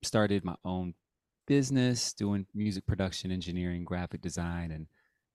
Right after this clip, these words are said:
then about five years ago, I went back to school, um, to kinda get an education in my field. And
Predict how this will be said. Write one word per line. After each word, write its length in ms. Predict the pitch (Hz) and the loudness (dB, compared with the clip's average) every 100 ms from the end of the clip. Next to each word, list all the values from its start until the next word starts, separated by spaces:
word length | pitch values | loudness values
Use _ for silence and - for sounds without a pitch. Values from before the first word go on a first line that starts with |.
| _ - | _ -2
then 100 | 110 | 2
about 240 | 120 123 92 | 4 4 2
five 300 | - 101 98 | 0 2 4
years 220 | 101 92 | 2 2
ago, 320 | 104 87 98 98 | -2 2 2 2
I 180 | 90 90 | 0 0
went 220 | 95 82 | 0 2
back 200 | 98 101 | 0 0
to 80 | 90 | -4
school, 580 | - - 92 85 85 _ - | -4 -2 -2 -2 -8 _ -6
um, 540 | 92 90 85 80 80 - | -4 -2 -2 -4 -8 -12
to 80 | - | -10
kinda 200 | - 85 | -6 -6
get 180 | 85 82 | -4 -4
an 60 | 82 | -6
education 640 | 87 82 - 85 85 - 80 | -8 -10 -8 -6 -6 -6 -6
in 160 | 82 | -4
my 160 | 82 82 | -4 -6
field. 480 | - 90 90 80 - | -4 -2 0 -2 -6
And 360 | 85 82 80 | -6 -4 -4